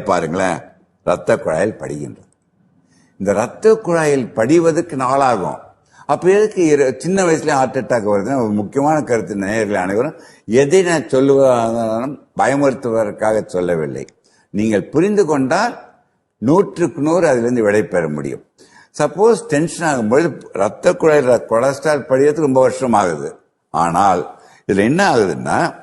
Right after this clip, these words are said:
அக்யூட் ஸ்ட்ரெஸ் வரும்பொழுது ஒரு சின்ன கீறல் மாதிரி வருங்க ரத்த குழாயில் உள்பாகத்தில். அந்த கீறல் வந்த உடனே இதை பாருங்களேன், ரத்தம் வந்து இந்த கருப்பா காட்டுறீங்கல்ல, அது ரத்தம் உறைந்து விடுவது.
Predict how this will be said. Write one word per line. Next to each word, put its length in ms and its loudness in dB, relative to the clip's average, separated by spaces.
அக்யூட் 520 0
ஸ்ட்ரெஸ் 340 0
வரும்பொழுது 680 -2
ஒரு 240 4
சின்ன 520 -2
கீறல் 440 2
மாதிரி 280 2
வருங்க 360 0
ரத்த 300 -2
குழாயில் 320 2
உள்பாகத்தில். 680 -2
அந்த 160 -2
கீறல் 440 2
வந்த 340 0
உடனே 360 0
இதை 160 0
பாருங்களேன், 600 0
ரத்தம் 420 0
வந்து 320 -2
இந்த 140 -4
கருப்பா 360 -2
காட்டுறீங்கல்ல, 640 -2
அது 160 -2
ரத்தம் 340 -2
உறைந்து 380 -2
விடுவது. 320 -12